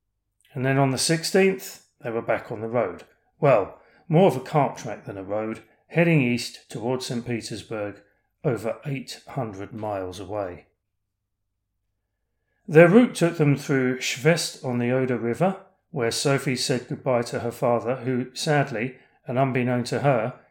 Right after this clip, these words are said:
she would never see again, and then on through Danzig, Königsberg, and then Riga, where, due to the anomaly with the calendars, they suddenly gained eleven days.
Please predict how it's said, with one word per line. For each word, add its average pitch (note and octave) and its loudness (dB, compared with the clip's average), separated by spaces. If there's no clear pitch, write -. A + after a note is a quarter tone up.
she C#3 -6
would A#2 -2
never A#2 -2
see A2+ -2
again, C3+ 0
and C#3 2
then D#3 10
on D3 6
through A#2 -4
Danzig, C3+ 0
Königsberg, C3 2
and A#2 -6
then A2 -6
Riga, C3 -2
where, C3 2
due E3 2
to E3 -4
the C#3+ 2
anomaly C3+ 2
with A#2 -4
the C3+ -10
calendars, B2+ -4
they E3 4
suddenly C3+ 0
gained G2 -6
eleven G2+ -6
days. F#2+ -6